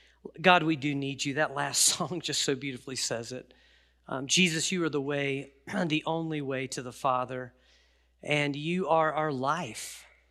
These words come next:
our salvation, our hope. And so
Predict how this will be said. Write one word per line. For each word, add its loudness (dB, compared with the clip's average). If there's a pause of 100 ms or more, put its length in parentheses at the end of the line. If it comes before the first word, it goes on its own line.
(240)
our 4
salvation, 4
our 0
hope. -6
And -6
so 4